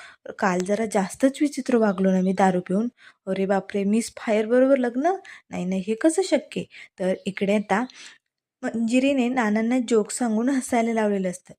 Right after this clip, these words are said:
तेव्हा लगेच मंजिरी बोलते, "नाना, जगात फक्त पैसा म्हणजेच सगळं सुख नसतं. मला एक वचन द्या, तुम्ही कधीही स्वतःला त्रास करून घेणार नाही." आता मात्र नाना लगेच मंजिरीच्या हातात हात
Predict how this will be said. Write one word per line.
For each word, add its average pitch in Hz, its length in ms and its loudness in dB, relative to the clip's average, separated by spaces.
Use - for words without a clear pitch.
तेव्हा 175 180 -8
लगेच 196 440 -4
मंजिरी 208 400 2
बोलते, 202 320 -4
"नाना, 196 380 -2
जगात 226 240 0
फक्त 269 240 0
पैसा 220 320 0
म्हणजेच 240 380 0
सगळं 214 300 -2
सुख 254 280 -4
नसतं. 196 420 0
मला 190 260 -6
एक 208 220 -6
वचन 208 400 0
द्या, 202 100 -2
तुम्ही 214 320 -2
कधीही 220 440 0
स्वतःला 226 440 2
त्रास 208 260 -2
करून 208 280 -2
घेणार 214 300 0
नाही." 180 160 -6
आता 202 220 -10
मात्र 190 400 -4
नाना 196 340 0
लगेच 202 440 -2
मंजिरीच्या 254 640 0
हातात 247 400 0
हात 226 180 -2